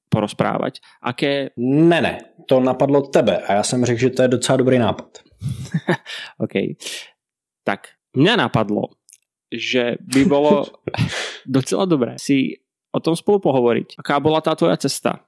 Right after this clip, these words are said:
Speaker 1: k tomu, ktorý si si nakoniec vybral? Aké sú plusy a mínusy tých všetkých, ktoré si prešiel?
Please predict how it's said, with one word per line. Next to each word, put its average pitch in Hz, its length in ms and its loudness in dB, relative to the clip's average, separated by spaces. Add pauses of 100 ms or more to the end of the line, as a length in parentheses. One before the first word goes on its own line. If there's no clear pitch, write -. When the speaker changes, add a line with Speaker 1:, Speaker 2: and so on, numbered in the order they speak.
(180)
Speaker 1:
k - 80 -20
tomu, 113 400 0 (320)
ktorý 123 160 0
si 135 160 -4
si 147 80 0
nakoniec 143 320 2
vybral? 110 560 -2
Aké - 240 -4
sú 139 160 0
plusy 131 400 2
a - 20 0
mínusy 127 640 0
tých - 160 -4
všetkých, - 320 -2
ktoré 127 240 0
si 175 80 0
prešiel? 107 480 -2